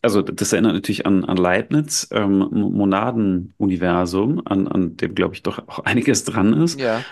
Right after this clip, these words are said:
Speaker 2: find ich
Speaker 1: Ähm,
Speaker 2: auch.
Speaker 1: es gibt bei Cusanus auch das schöne Bild, ähm, vom Geist als Diamanten, in dem sich alles
Speaker 2: Mhm.
Speaker 1: spiegelt. Und Cusanus, äh, ist ja ganz wichtig, dass wir nicht absolut gleich sind,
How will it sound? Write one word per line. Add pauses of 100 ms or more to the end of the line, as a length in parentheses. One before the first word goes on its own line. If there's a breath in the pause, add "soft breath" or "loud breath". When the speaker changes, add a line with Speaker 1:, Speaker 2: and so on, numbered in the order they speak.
Speaker 2:
find
ich
Speaker 1:
Ähm,
Speaker 2:
auch. (220)
Speaker 1:
es
gibt
bei
Cusanus
auch
das
schöne
Bild,
ähm,
vom
Geist
als
Diamanten, (340 soft breath)
in
dem
sich
alles
Speaker 2:
Mhm.
Speaker 1:
spiegelt.
Und
Cusanus,
äh, (100)
ist
ja
ganz
wichtig,
dass
wir
nicht
absolut
gleich
sind,